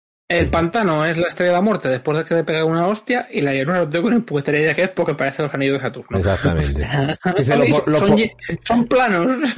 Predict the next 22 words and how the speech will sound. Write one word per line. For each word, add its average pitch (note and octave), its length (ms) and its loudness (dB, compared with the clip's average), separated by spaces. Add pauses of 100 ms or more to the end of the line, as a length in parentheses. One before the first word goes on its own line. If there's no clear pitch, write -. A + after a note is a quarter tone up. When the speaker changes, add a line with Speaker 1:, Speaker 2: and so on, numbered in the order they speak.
(160)
Speaker 2:
Te C4+ 60 4
explico, C3+ 480 0
te A2+ 80 -2
explico. B2 480 0
Vamos D#3+ 300 0
a A2 40 2
ver, D#2+ 240 -2 (120)
tú F3 80 2
imagi-, F3 280 0
el, C3+ 220 4
el D3 140 0
proceso F3+ 340 2
es G#3+ 60 2
el F#3+ 100 2
siguiente. D#2+ 540 0 (160)
Tú G#3 320 0
dices, B2 360 0
"Oye, E3+ 200 4
tenemos F3+ 340 0
que A3+ 80 -2
hacer G#3+ 220 2
unos, G3 280 0